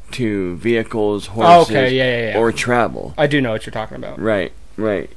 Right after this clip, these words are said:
Speaker 1: And even just having a lot of glass bottles on hand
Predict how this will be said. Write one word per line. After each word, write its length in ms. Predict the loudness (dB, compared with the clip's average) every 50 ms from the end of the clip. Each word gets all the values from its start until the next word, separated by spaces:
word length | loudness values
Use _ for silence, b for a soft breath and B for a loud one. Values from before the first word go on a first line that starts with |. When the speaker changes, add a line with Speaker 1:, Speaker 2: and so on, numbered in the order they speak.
| -14 -8 -6
Speaker 1:
And 200 | -4 -2 -2 -2
even 400 | -2 -2 -2 0 0 0 0 0
just 220 | 0 -2 -4 -2
having 340 | -2 -2 -2 0 -2 -2 -2
a 60 | -2
lot 240 | -2 0 0 -2 -2
of 120 | -4 -6
glass 420 | -4 -2 0 0 0 0 -2 -4 -6
bottles 500 | -6 -2 0 0 0 0 0 -2 -2 -4
on 200 | -4 -6 -6 -6
hand 480 | -8 -8 -8 -8 -10 -10 -12 -12 -14